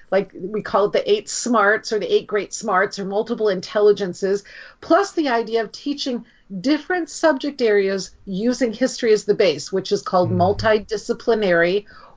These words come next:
Speaker 1: or you could also say unit study. Some people t-, use that term. But there's this way of teaching history that does not look like normal history.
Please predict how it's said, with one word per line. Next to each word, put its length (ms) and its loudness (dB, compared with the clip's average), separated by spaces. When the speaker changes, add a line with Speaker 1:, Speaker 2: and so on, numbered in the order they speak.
Speaker 1:
or 200 6
you 120 0
could 140 -4
also 260 0
say 240 -2
unit 400 -4
study. 360 -2
Some 180 -4
people 300 0
t-, 200 -16
use 220 0
that 200 2
term. 380 -4
But 160 2
there's 220 2
this 200 -6
way 320 -2
of 120 -8
teaching 380 -10
history 480 -4
that 220 -2
does 240 -2
not 460 0
look 280 -2
like 240 2
normal 380 -2
history. 560 -2